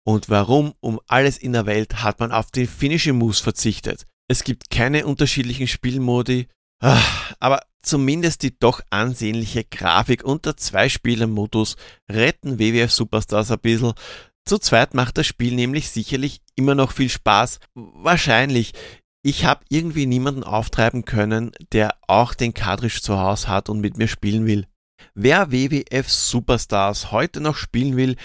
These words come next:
der muss wohl zum Gameboy greifen. Die Frage ist nur, warum man das überhaupt will. Okay, für ein Gameboy Wrestling aus neunzehnhunderteinundneunzig ist schon okay, aber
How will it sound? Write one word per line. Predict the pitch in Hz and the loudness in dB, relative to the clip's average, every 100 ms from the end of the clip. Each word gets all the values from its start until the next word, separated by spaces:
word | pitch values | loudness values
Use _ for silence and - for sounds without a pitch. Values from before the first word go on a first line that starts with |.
| - - - | -16 -10 -2
der | 180 | 0
muss | 135 113 - | 2 0 0
wohl | 127 135 139 | 0 2 2
zum | - 180 - | -4 -6 -6
Gameboy | 110 117 117 123 | -4 0 2 2
greifen. | - 104 110 120 120 - - - - | 2 2 0 -2 -4 -4 -12 -10 -4
Die | 240 | -4
Frage | - 113 113 147 | -2 2 2 2
ist | 160 - 113 | -2 -2 0
nur, | 113 117 135 - - _ _ _ - | 2 4 2 -4 -20 _ _ _ -6
warum | 104 123 110 107 | 0 2 2 0
man | 104 110 | 0 0
das | 131 - | 0 -2
überhaupt | - 104 98 101 110 - 123 | -2 -2 -2 -2 -4 -8 -2
will. | 120 180 123 82 - _ _ - | 2 4 2 0 -10 _ _ -6
Okay, | 127 131 147 | 0 4 4
für | 143 135 120 | 4 2 2
ein | 135 - | 0 -2
Gameboy | 110 135 143 117 | -2 2 2 2
Wrestling | 107 117 - 113 110 104 _ - | 2 0 -2 -2 0 -4 _ -2
aus | 113 - | 0 2
neunzehnhunderteinundneunzig | 110 - 113 98 107 113 110 - 107 - | 0 0 -4 -2 0 2 2 0 -6 -2
ist | 110 | -2
schon | - 113 | -2 0
okay, | 107 - - 101 110 - - - _ | 0 -2 0 2 2 -2 -14 -20 _
aber | 113 117 113 | 4 6 4